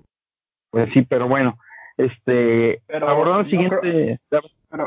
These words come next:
Speaker 2: eh, nomás para comentar ahí, eh, sinceramente no creo que descanse Salah. O, a como, a como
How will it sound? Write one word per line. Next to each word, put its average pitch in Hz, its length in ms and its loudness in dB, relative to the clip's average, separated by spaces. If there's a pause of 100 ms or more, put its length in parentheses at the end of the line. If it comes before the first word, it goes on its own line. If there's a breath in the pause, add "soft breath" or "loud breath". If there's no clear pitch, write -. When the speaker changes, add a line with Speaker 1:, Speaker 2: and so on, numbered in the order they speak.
Speaker 2:
eh, - 720 -2
nomás 147 280 0
para 143 400 2
comentar 123 340 -4
ahí, 131 200 -2
eh, 131 280 0
sinceramente 180 560 0
no 165 140 2
creo 143 220 2
que 139 100 -2
descanse 123 420 -6
Salah. 107 360 -8 (200)
O, 127 200 0
a 131 140 2
como, 120 1040 -2 (180)
a 123 160 0
como 127 420 -2